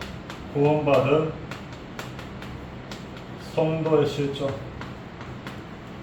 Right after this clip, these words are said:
우리가 이걸 기억해야 돼. 죄와 사망에서 너를 해방시켰다. 그렇죠?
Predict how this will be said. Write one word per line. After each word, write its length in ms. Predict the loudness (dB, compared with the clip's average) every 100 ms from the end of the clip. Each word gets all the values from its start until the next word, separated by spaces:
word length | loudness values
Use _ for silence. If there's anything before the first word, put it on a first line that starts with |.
| -10 -10 -12 -10 -10 -10 -8 -10 -8 -8 -8 -10 -10 -10 -6
우리가 200 | 2 4 6
이걸 260 | 6 6
기억해야 340 | 4 0 -2 -4
돼. 80 | -4 -4 -4 -4 -8 -12 -12 -12 -12 -12 -12 -12 -10 -10 -10 -10 -10 -12 -12 -12 -12 -12 -12 -12 -12 -10 -10 -10 -10 -12 -12 -10 -10 -10
죄와 800 | -8 2 8 12 12 12 12 12
사망에서 880 | 8 4 4 6 6 6 4 6 6
너를 320 | 6 4 4 2
해방시켰다. 600 | 0 -2 -2 -4 -4 -4 -2 0 0 0 0 0 -2 -4 -4 -4 -6 -6 -8 -10 -6
그렇죠? 200 | 0 0